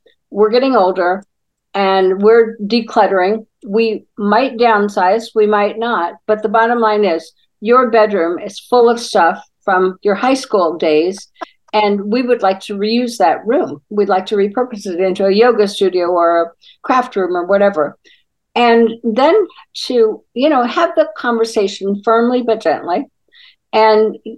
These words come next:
ask them to come and get rid of their stuff. Now, hopefully they're gonna comply. But if they don't, just say, "Look, we mean it. We're serious about this. We need that room back by the end of December."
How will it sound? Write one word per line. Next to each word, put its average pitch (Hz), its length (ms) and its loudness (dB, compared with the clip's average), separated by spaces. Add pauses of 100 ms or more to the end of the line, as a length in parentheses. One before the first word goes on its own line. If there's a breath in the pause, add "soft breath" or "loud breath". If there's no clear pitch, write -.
(520)
ask 240 320 -2
them 208 440 2
to 226 140 0
come 202 440 -2 (120)
and 190 160 -2
get 165 140 -2
rid 170 140 -2
of 165 80 -4
their 156 120 0
stuff. - 320 -4 (760)
Now, 185 340 0 (260)
hopefully 320 340 2
they're 208 160 2
gonna 190 220 0
comply. - 380 -6 (380)
But 254 120 2
if 311 160 0
they 311 160 4
don't, 165 320 0 (260)
just 233 240 0
say, 208 140 2
"Look, 170 240 0 (300)
we 262 260 2
mean 233 260 6
it. 254 200 0 (140)
We're 220 160 2
serious 220 380 2
about 208 280 -2
this. 214 340 -2
We 220 160 2
need 226 200 2
that 202 180 -2
room 214 240 0
back 196 320 -4
by 180 160 0
the 185 120 -2
end 190 160 0
of 180 140 -6
December." 214 640 -2